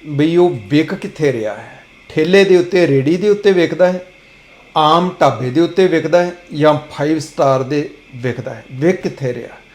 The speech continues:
ਉਹ ਜਿੱਥੇ ਖਲੋਤਾ ਹੈ, ਉਹਦੀ ਕੀਮਤ ਉਹਦੇ ਖਲੋਣ ਦੇ ਨਾਲ ਵੱਧ ਜਾਂਦੀ। ਤੁਸੀਂ ਖਲੋਣਾ ਕਿੱਥੇ ਹੈ?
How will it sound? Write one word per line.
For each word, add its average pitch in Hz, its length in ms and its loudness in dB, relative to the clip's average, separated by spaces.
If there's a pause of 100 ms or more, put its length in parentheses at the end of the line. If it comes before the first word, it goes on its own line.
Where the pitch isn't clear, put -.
(720)
ਉਹ 202 60 2
ਜਿੱਥੇ 202 460 0
ਖਲੋਤਾ 156 560 2
ਹੈ, 165 300 0 (240)
ਉਹਦੀ 202 220 2
ਕੀਮਤ 170 420 0
ਉਹਦੇ 170 260 0
ਖਲੋਣ 135 360 -2
ਦੇ 139 140 0
ਨਾਲ 123 220 -4
ਵੱਧ 117 300 -6
ਜਾਂਦੀ। 113 300 -14 (960)
ਤੁਸੀਂ 208 340 -2 (120)
ਖਲੋਣਾ 156 480 2
ਕਿੱਥੇ 139 460 -6
ਹੈ? 104 140 -20